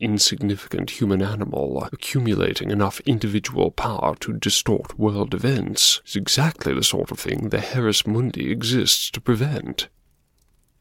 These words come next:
Still, these freaks do pop up now and again. I am one. Sir John Holborn is another.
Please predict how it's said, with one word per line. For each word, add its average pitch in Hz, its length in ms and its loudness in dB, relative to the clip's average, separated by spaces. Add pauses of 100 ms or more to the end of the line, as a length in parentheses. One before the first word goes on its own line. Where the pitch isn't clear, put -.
(300)
Still, - 600 4 (100)
these 131 380 2
freaks - 580 2
do 147 260 0
pop - 300 0
up - 360 -4
now - 200 0
and 104 100 -2
again. - 640 -4 (1800)
I 120 480 2 (120)
am 98 180 2
one. 101 760 0 (1080)
Sir 98 340 4
John 107 420 0
Holborn 90 1000 0
is 110 160 0
another. - 880 -2